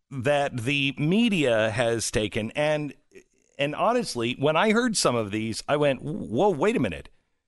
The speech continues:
I thought we had this nailed down. Is our research wrong? Have they changed?" And the one that, the one that started it,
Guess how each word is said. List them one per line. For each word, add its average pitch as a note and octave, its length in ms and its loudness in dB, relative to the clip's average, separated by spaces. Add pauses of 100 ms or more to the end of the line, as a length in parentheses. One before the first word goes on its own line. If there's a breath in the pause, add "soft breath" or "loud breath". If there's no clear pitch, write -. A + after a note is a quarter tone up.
(560)
I C3+ 80 0
thought A3+ 160 4
we G3 100 4
had C#3+ 140 2
this B2 160 -2
nailed C#3 260 0
down. G#3 240 2
Is A#2+ 100 0
our A2+ 120 2
research B2+ 440 -2
wrong? E3 340 2
Have B2+ 200 -2
they G#2+ 160 0
changed?" D#3+ 420 -2
And D3 80 0
the D#3 60 2
one G#3 200 2
that, A3 200 0
the C#3 120 -6
one D#3 220 2
that G#3 160 -2
started F#3+ 560 2
it, - 220 -12